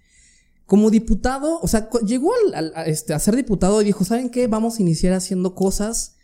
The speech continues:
Este, y lo padre es que posici-, eh, posicionó tres iniciativas muy importantes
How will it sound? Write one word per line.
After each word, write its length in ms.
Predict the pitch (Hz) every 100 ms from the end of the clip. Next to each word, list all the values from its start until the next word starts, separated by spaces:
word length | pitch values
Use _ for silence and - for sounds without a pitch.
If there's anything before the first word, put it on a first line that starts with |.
| _ _ _
Este, 500 | 143 135 - - 143 139
y 60 |
lo 100 | 165
padre 160 | 170 196
es 80 | 208
que 120 | 226
posici-, 440 | - 185 165 170 170
eh, 140 | 151
posicionó 500 | 151 156 151 151 165
tres 280 | - 214 214
iniciativas 540 | 240 220 170 170 170 170
muy 160 | 151
importantes 1000 | 160 156 151 147 147 170 - - - _